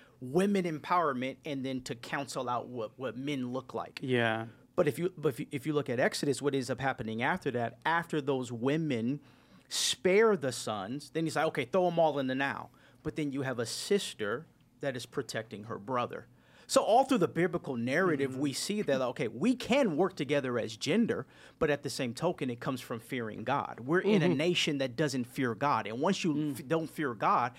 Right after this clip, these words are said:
Speaker 1: there are no values.
Speaker 4: Mm.
Speaker 1: There's no
Speaker 2: Yeah.
Speaker 1: submission. There's no freedom. So then, so then you get, "Oh, it's not ni-, it's not nineteen eighty or thirty-eight no more. This is what it's going to be now." But wait, what? Okay, so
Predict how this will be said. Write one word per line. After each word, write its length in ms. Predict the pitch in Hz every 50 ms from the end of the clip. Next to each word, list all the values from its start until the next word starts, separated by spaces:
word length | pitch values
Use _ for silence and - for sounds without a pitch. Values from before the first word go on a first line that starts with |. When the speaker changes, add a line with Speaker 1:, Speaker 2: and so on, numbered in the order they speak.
| - - - -
Speaker 1:
there 160 | 175 196 202
are 140 | 185 175 175
no 280 | 160 147 143 135 135 131
values. 680 | 117 139 139 165 185 151 110 101 69 - - - - 151
Speaker 4:
Mm. 220 | 156 151 143 123 117 - - - - _
Speaker 1:
There's 240 | - 160 160 156 123
no 100 | 160 160
Speaker 2:
Yeah. 60 | 160
Speaker 1:
submission. 640 | - - 175 143 135 151 185 196 185 - 135 110 107
There's 220 | 113 143 151 139
no 140 | 156 156 151
freedom. 460 | 147 - - 185 208 214 190 127 107 113
So 160 | - - 143
then, 220 | 123 147 147 139 127 - - -
so 140 | - - 170
then 180 | 143 185 180 165
you 80 | 156 160
get, 100 | 165 -
"Oh, 140 | 226 254 226
it's 220 | 185 175 185 180
not 180 | 196 220 226 214
ni-, 80 | 190 - - 170 165
it's 120 | 165 175
not 140 | 233 233 226
nineteen 320 | 220 226 220 220 226 220 226
eighty 200 | 220 220 190 - - - - - - -
or 80 | 147 151
thirty-eight 460 | - 214 226 226 220 220 233 233 220
no 100 | 202 185
more. 220 | 180 185 190 185
This 200 | 175 196 220 196
is 100 | 202 190
what 160 | 190 196 185
it's 100 | 175 160
going 240 | - 196 185 165 160
to 100 | - 160 139
be 160 | 151 147 131
now." 420 | 131 160 220 226 156 123 135 160 - - - - - - _ _ -
But 100 | 196 196
wait, 300 | 208 269 277 202 - - - - - - - _ _ _ _ _ -
what? 420 | - 143 151 185 247 233 - - -
Okay, 260 | 170 165 - 160 139
so 300 | 131 - 170 151 143 -